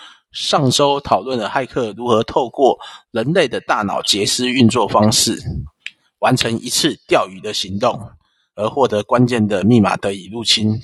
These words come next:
成功。然后今天将进入本书的奇幻熊的使用的模式，然后以及我们如何避免上当。读书会的方式将会先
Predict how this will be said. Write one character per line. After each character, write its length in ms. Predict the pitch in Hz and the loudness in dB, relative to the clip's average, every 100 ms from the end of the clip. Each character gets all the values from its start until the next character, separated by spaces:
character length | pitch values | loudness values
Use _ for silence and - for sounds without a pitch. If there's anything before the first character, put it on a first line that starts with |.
| - | -8
成 220 | - 98 | -2 0
功。 240 | 95 101 80 - _ _ _ - | 2 2 0 -4 _ _ _ -2
然 80 | 104 | 0
后 60 | 104 | 0
今 180 | 156 | 0
天 180 | 147 147 | 2 4
将 300 | 143 135 139 | 4 2 0
进 240 | - 135 127 | -2 -2 0
入 180 | 131 | 0
本 240 | 104 87 95 | -4 -4 -4
书 240 | - 123 | -4 -4
的 240 | 113 101 101 | 2 2 2
奇 300 | - 113 110 | -2 -2 0
幻 240 | 139 110 | 0 0
熊 340 | - 101 101 101 - - - - - _ _ _ - | -4 -4 -4 -2 -2 -4 -6 -8 -14 _ _ _ -4
的 300 | 95 78 71 | -2 0 0
使 240 | - 101 | 0 0
用 180 | 127 131 | 2 2
的 100 | 117 | 2
模 200 | 101 113 | 0 0
式， 280 | - 151 - _ - | 2 0 -2 _ -12
然 180 | 104 95 | -8 -2
后 200 | 113 98 | -2 -2
以 100 | 104 | -2
及 180 | 107 110 | -2 0
我 120 | 101 | 0
们 160 | 101 | 0
如 120 | 107 127 | -2 -2
何 120 | 117 | -2
避 160 | 139 | 0
免 180 | 107 90 | 0 0
上 260 | - 113 101 | -2 -2 0
当。 160 | 98 - _ - _ _ | -2 -2 _ -20 _ _
读 120 | 135 | -2
书 160 | - 175 | 0 2
会 160 | 175 127 | 2 2
的 120 | 117 | 0
方 300 | 123 123 127 | 2 2 2
式 500 | - 139 123 101 92 | 0 -4 -2 -2 -4
将 200 | - 113 | 0 0
会 220 | 117 117 | 2 2
先 340 | 107 113 113 | 2 4 6